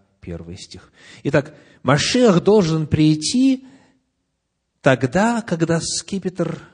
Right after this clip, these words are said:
отойдет. Или как только отойдет, придет Мессия. Так и произошло. Мессия пришел в первом веке нашей эры.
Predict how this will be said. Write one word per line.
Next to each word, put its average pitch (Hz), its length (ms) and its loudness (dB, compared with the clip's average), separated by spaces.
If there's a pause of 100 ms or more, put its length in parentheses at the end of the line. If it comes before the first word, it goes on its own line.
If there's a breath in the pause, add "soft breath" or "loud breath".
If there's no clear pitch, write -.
(140)
отойдет. 123 760 -12 (1000)
Или 135 400 -6 (1000)
как - 220 -6
только 233 320 2
отойдет, 156 560 -4 (520)
придет 90 380 -12
Мессия. - 520 -14 (160)
Так 98 200 -14
и 117 40 -16
произошло. 104 720 -20 (640 soft breath)
Мессия 185 560 -4
пришел 143 680 -8 (220)
в - 140 -20
первом 156 560 -2
веке 117 600 -6
нашей 101 720 -10 (220 soft breath)
эры. 90 540 -16